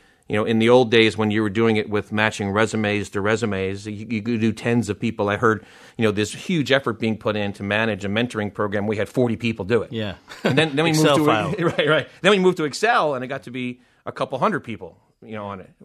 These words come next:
Speaker 1: Our tool allows for the thousands, and we have, our largest client is eight thousand mentoring matches connecting alums to students and alums to alums, often young alums, to make those connections in the ways I just described.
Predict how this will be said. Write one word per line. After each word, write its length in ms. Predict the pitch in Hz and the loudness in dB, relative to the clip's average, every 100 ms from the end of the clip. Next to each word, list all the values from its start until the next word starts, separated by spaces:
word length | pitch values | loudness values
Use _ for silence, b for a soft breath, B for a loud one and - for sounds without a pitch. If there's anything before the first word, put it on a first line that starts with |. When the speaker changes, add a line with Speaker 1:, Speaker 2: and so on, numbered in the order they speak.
| - | -10
Speaker 1:
Our 360 | 127 190 202 - | 0 2 0 -2
tool 360 | - 113 110 107 | -10 -8 -8 -8
allows 380 | 107 110 110 - | -2 -2 -2 -4
for 180 | 113 | -6
the 100 | 104 | -6
thousands, 560 | - 123 120 92 87 - | -2 -2 -2 -4 -12 -12
and 140 | 101 | -10
we 120 | 104 113 | -6 -4
have, 120 | 107 | 0
our 140 | 104 | 0
largest 340 | 104 113 110 - | 2 2 0 -4
client 320 | 101 101 90 | -2 -2 -4
is 160 | 95 - B B | -10 -12 B B
eight 180 | 117 120 | 0 0
thousand 460 | 120 107 113 101 95 | 2 2 2 0 -2
mentoring 400 | 104 113 101 95 | -2 -2 -4 -4
matches 400 | 95 92 95 - | -4 -6 -10 -10
connecting 400 | 110 101 101 95 | -4 -4 -4 -4
alums 400 | 98 110 110 - | 0 0 0 -4
to 80 | 90 | -12
students 400 | - 101 101 98 | -8 -6 -6 -6
and 100 | 98 | -6
alums 260 | 104 101 - | -4 -6 -6
to 80 | |
alums, 480 | 98 110 135 110 104 b b | -2 0 2 0 -6 b b
often 220 | 170 143 | -2 0
young 240 | 127 131 131 | 4 4 4
alums, 360 | 101 90 92 | 0 -4 -8
to 60 | 101 | -10
make 140 | 101 | -10
those 180 | - 95 | -8 -10
connections 520 | - 101 98 101 92 b b b - | -8 -6 -6 -8 -10 b b b -8
in 80 | 104 | -4
the 80 | |
ways 240 | 98 98 95 | 0 0 0
I 60 | |
just 180 | 92 92 | -6 -8
described. 500 | 90 - 95 95 92 | -12 -6 -4 -4 -6